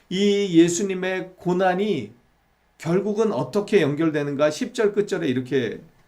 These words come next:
기록되어 있습니다. "예수 안에 있는 구원을 영원한 영광과 함께 받게 하기 위함이었다." 이렇게 표현하고 있습니다.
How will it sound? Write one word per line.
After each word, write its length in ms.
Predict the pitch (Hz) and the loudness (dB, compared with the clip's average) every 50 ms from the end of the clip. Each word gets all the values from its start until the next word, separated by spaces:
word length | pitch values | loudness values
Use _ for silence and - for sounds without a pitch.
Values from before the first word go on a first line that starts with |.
| _ _ _ _ _ | _ _ _ _ _
기록되어 380 | - 143 147 135 143 143 123 | -2 0 0 -2 -2 -4 -4
있습니다. 440 | 104 101 - - 98 98 - - 107 107 _ _ _ _ _ _ _ _ _ _ _ _ _ - | -4 -6 -8 -12 -18 -18 -18 -20 -20 -20 _ _ _ _ _ _ _ _ _ _ _ _ _ 0
"예수 480 | 135 139 170 185 196 180 - - 208 196 | 4 8 8 8 8 8 6 2 2 2
안에 220 | 180 170 170 165 | 2 2 0 -2
있는 380 | 160 160 156 156 165 165 156 135 | -4 -4 -4 -4 -4 -6 -6 -8
구원을 680 | - - - 143 139 135 131 139 143 135 113 - - - - 117 | -8 -4 0 2 2 2 0 -2 -6 -8 -8 -10 -14 -16 -12 -6
영원한 540 | 120 131 143 165 165 160 160 165 160 160 143 | -4 -2 -2 0 0 -2 -2 -2 -4 -4 -4
영광과 720 | 123 120 135 151 160 160 156 160 151 151 156 147 156 151 | -4 -2 -2 -2 -4 -2 -2 -2 -2 -2 -2 -2 -2 -2
함께 520 | 139 143 139 127 - 139 135 156 - - - _ _ _ _ _ _ _ - | -2 -4 -6 -8 -6 -6 -6 -6 -6 -10 -16 _ _ _ _ _ _ _ -20
받게 460 | - 175 - - _ _ - 240 202 | -20 -20 -20 -20 _ _ -4 -4 -4
하기 340 | 170 170 170 185 185 143 123 | -4 -4 -6 -8 -8 -6 -6
위함이었다." 640 | 127 127 131 135 135 120 120 123 - 151 147 139 127 | -6 -8 -8 -8 -10 -12 -14 -14 -16 -16 -14 -14 -14
이렇게 280 | 117 110 101 - - | -14 -16 -18 -18 -20
표현하고 300 | 113 - - 139 156 147 _ _ | -20 -20 -20 -20 -20 -20 _ _
있습니다. 220 | _ _ _ _ | _ _ _ _